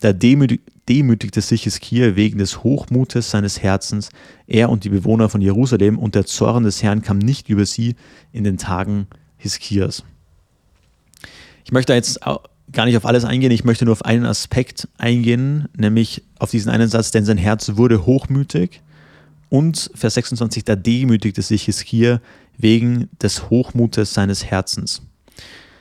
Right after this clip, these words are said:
Ist ja auch heute ein po-, popkulturell spannendes Thema. Man hört immer wieder auch so diesen Satz, man sieht es auf Social Media überall, „Be humble“, ja.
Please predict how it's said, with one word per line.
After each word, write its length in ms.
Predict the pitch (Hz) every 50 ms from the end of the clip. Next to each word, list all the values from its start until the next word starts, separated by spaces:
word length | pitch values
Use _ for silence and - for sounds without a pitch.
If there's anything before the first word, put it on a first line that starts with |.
| _ _ _ _ _ _ _ _ _ _ - _ _ _ _ _ _
Ist 160 | - 120 117
ja 80 | 131 120
auch 220 | 123 - - -
heute 220 | 135 135 131 147 131
ein 100 | 123 117
po-, 160 | - 127 117
popkulturell 800 | - - - 139 - - - 135 - 131 110 117 120 120 123 113
spannendes 380 | - - 113 117 120 110 -
Thema. 400 | - - 120 123 127 131 127 123
Man 200 | 120 117 113 110
hört 160 | 104 113 110 117
immer 140 | 117 120
wieder 160 | 117 113 117 107
auch 60 | -
so 100 | - 120
diesen 180 | 113 104 107
Satz, 380 | 104 - - 110 107 - - -
man 80 | 120 113
sieht 160 | - 110 107
es 60 | 113
auf 80 | 113 -
Social 240 | 117 110 - 113
Media 180 | 107 110 110 110
überall, 400 | - 107 98 107 107 107 107 98
„Be 340 | 95 - 123 131 131 117 92
humble“, 600 | 104 110 127 131 123 131 131 135 135 143 139 131 - _ _ _ _ _ -
ja. 320 | 101 101 104 117 117 -